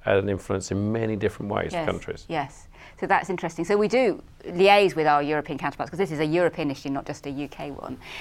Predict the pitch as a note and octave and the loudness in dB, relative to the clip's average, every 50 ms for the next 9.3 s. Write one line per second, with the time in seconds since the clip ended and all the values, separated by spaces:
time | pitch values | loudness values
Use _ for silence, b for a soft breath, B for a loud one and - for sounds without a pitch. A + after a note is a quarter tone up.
0 | B B B C4+ D#4 - E4 C#4+ - - B3+ - - C#4 C4+ C4+ C4+ C4+ C4+ - | B B B 2 2 4 2 0 -2 -4 -10 -6 -2 0 2 2 2 2 0 -2
1 | - - C#3+ B2+ - - - C3+ C3 C3 B2+ C#3 C3+ - - - - - C#3 C3+ | -6 -6 -6 -6 -8 -8 -10 -10 -8 -6 -4 -4 -4 -4 -6 -10 -14 -12 -10 -10
2 | C3 B2+ - - C#3+ C3 B2 A#2 - - - - - C3+ C3+ C3+ - - - - | -12 -12 -14 -12 -12 -10 -10 -12 -14 -18 -20 -18 -14 -10 -10 -10 -10 -12 -14 -10
3 | - D3 C#3+ C3+ C#3 - C#3 C3 C3 B2 B2+ C3+ - - - - - - - - | -6 -6 -6 -6 -8 -10 -10 -10 -10 -10 -12 -14 -16 -16 -16 -16 -18 -20 -20 -20
4 | - _ _ - - _ - - - G#2+ A2 A#2+ B2 B2+ B2+ B2+ B2+ - - - | -20 _ _ -20 -20 _ -10 -2 2 4 6 6 6 4 2 0 -2 -4 -12 -16
5 | - - - - - E3 F#3 D#3+ A#2 G#2+ F#2+ F2+ - A#2+ A2 G2 - - - G2+ | -12 -10 0 6 8 8 8 8 6 4 4 4 4 4 2 2 2 2 4 4
6 | G2 F#2+ F#2+ - - - - - C3 C3+ A#2 A#2 A#2 G#2+ F#2 - - F2 F2 - | 6 6 6 4 4 2 0 0 0 2 6 6 6 6 4 2 -2 -4 -2 2
7 | - G#2 G#2 - - F2 E2+ D#2+ F2+ F#2+ G2+ F#2+ - - - D#2 E2+ F2 G#2 F2+ | 2 2 2 2 2 2 4 6 6 6 6 6 4 0 -2 -2 0 0 2 6
8 | F#2+ - G2 F#2 F2 F2 F2 E2+ E2 - F#2 F#2 E2 E2+ F2+ F2 F2 F2+ F#2 F#2 | 6 6 6 8 6 6 6 4 4 2 0 0 2 2 2 4 4 4 4 2
9 | E2+ - - F2 E2+ - | 2 0 0 -2 -2 -2